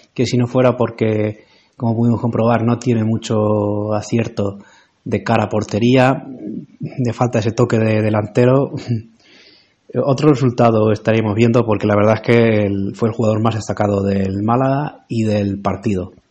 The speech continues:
Cero a cero al acabar la primera parte. Al poco de comenzar la segunda, el Málaga se adelantaba tras un error de Manu Fuster, que en la banda izquierda, en defensa, metía un pase horizontal para sacar el balón hacia Kekojevic,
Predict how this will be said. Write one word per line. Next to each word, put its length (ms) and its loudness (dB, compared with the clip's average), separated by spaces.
Cero 220 -2
a 40 -2
cero 180 4
al 60 6
acabar 280 4
la 80 2
primera 240 0
parte. 520 -2
Al 220 -2
poco 180 6
de 60 6
comenzar 380 2
la 80 -2
segunda, 680 0
el 160 -2
Málaga 480 6
se 340 0
adelantaba 880 2
tras 240 -4
un 340 0
error 460 0
de 120 2
Manu 260 4
Fuster, 480 -4
que 120 -6
en 220 0
la 60 2
banda 240 2
izquierda, 320 0
en 80 2
defensa, 460 0
metía 280 0
un 100 -2
pase 220 -2
horizontal 540 -2
para 140 0
sacar 240 -4
el 40 -2
balón 320 2
hacia 220 -2
Kekojevic, 680 2